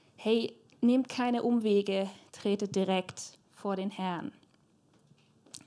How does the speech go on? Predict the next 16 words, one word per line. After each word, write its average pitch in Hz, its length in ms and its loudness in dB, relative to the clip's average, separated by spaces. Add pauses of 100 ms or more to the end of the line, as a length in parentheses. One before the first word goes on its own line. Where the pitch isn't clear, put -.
(1700)
Ja, 196 260 2 (1160)
warum 262 480 4 (360)
brauchen 247 380 4
die 233 80 -2
Israeliten 220 540 0
diese 202 240 -2
Wiederholungsschleifen? 240 1400 2 (1500)
Da 208 100 2
lesen 214 340 4
wir 196 120 0
in 196 80 -2
fünfter 294 400 0
Mose 202 320 -4
acht, - 260 -8
Vers 196 320 -6
drei: 185 540 -2